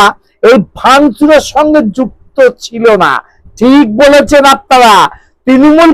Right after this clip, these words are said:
কর্মী নয়, ওরা আসলে জিহাদি কিনা প্রশ্ন রেখে গেলাম। আর আপনি অন্ধ, আপনারা বাঙালিকে নিয়ে এতই গর্ব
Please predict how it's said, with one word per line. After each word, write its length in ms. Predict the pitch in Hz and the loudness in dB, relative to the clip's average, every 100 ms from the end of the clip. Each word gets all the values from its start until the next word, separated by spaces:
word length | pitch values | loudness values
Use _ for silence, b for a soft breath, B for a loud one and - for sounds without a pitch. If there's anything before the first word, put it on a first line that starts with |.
| - | 0
কর্মী 360 | 320 311 311 349 330 | 0 2 2 2 2
নয়, 460 | 302 277 240 196 156 - _ _ - | 2 2 2 2 0 -6 _ _ -2
ওরা 320 | 269 285 294 269 247 | 0 2 2 2 0
আসলে 360 | 226 - 285 302 220 | -2 -2 0 0 0
জিহাদি 420 | 247 277 269 240 233 | 0 2 0 -2 -2
কিনা 220 | 277 285 - | -2 -2 -2
প্রশ্ন 360 | 254 254 - 247 277 254 | -2 -2 -4 -4 -2 0
রেখে 180 | 226 247 | 0 2
গেলাম। 240 | 226 208 175 151 - B B B 196 | 2 0 0 -2 -4 B B B -2
আর 80 | 254 - - 233 | -2 -4 -2 -2
আপনি 260 | - - 349 320 302 | -2 -2 2 2 2
অন্ধ, 280 | 294 330 339 339 269 165 - _ _ _ _ _ _ _ _ _ _ _ _ - | 2 2 2 2 2 0 -2 _ _ _ _ _ _ _ _ _ _ _ _ -2
আপনারা 560 | 190 - - 311 330 247 - _ | -2 -2 -2 0 2 0 -4 _
বাঙালিকে 960 | 247 254 269 277 285 302 302 320 311 349 | -2 0 2 2 2 2 2 2 0 0
নিয়ে 260 | 349 349 339 285 269 | 2 2 4 2 0
এতই 440 | - 302 339 370 349 | -2 0 2 2 2
গর্ব 340 | 359 349 | 2 2